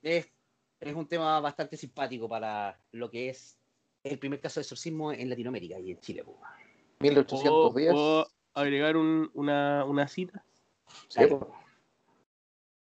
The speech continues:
Speaker 3: Voy a citar a José Raimundo Cisternas, que era el, un presbítero que, que llamaron para ver el caso, po. Es que encontré, estaba leyendo mientras tú hablabas,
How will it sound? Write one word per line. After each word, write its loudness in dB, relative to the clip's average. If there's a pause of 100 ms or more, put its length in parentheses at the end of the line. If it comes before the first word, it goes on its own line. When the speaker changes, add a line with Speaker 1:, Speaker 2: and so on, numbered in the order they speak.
(520)
Speaker 3:
Voy 0
a 0
citar 2
a 6
José -2
Raimundo 2
Cisternas, -4
que -2
era 4
el, 4
un -4
presbítero 6
que, 4 (260)
que 4
llamaron 6
para 4
ver 4
el 4
caso, 0
po. -16 (760)
Es -8
que 2
encontré, 4
estaba 6
leyendo 8
mientras 0
tú 4
hablabas, 4